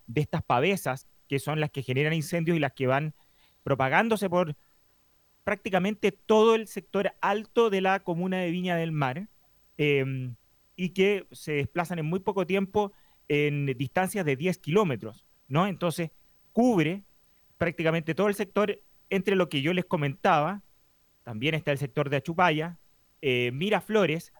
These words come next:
llega casi al nivel del mar, porque llega hasta el Salto, incluso hay un sector donde alojan buses del terminal de buses de Viña del Mar, distinto al mismo terminal de, de buses, em, donde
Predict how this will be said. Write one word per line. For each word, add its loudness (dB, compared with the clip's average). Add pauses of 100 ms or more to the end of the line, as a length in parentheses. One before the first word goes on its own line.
(120)
llega -2
casi -4
al -2
nivel -2
del -2
mar, 0 (260)
porque -10
llega -4
hasta -8
el -4
Salto, -2 (400)
incluso 0
hay 4
un 4
sector -2
donde 0
alojan 0
buses 0 (220)
del 0
terminal -2
de -4
buses -4
de -4
Viña 0
del 2
Mar, 0 (460)
distinto -2
al 2
mismo 2
terminal -2
de, 0
de 0
buses, -2 (400)
em, 0 (260)
donde 2